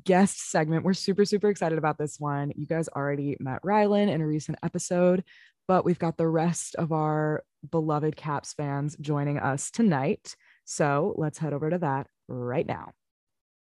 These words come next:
All right, we've got with us the Maryland Mafia. I don't even remember who came up with that name, but it's all of our lovely power fo-, uh, power player friends who are from Maryland.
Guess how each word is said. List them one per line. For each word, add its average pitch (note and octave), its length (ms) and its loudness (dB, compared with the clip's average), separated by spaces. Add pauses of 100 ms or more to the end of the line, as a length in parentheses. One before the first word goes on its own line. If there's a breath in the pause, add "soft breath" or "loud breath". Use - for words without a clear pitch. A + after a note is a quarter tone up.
(1160 soft breath)
All G3 80 0
right, G3 220 6
we've F3+ 140 2
got F3 180 0
with F3 160 -2
us F3 260 -4
the G3 140 2
Maryland F#3 640 2
Mafia. D#3 840 0
I F3+ 80 0
don't G3+ 120 0
even F#3+ 160 -2
remember F3 280 0
who D3+ 160 -4
came A3 220 0
up E3+ 120 -2
with D#3+ 120 -6
that C#3+ 180 -6
name, C3 280 -8
but D#3 140 -6
it's D#3+ 120 -6
all D#3 140 -2
of D#3+ 100 -4
our E3 100 -2
lovely D#3 320 -2
power D3 320 -6
fo-, - 120 -14 (260)
uh, C#3 160 -6
power C#3 240 -10
player D#3+ 240 -6
friends D#3 500 -8
who E3 140 -6
are E3 100 -2
from A#3 160 -4
Maryland. D3 500 -4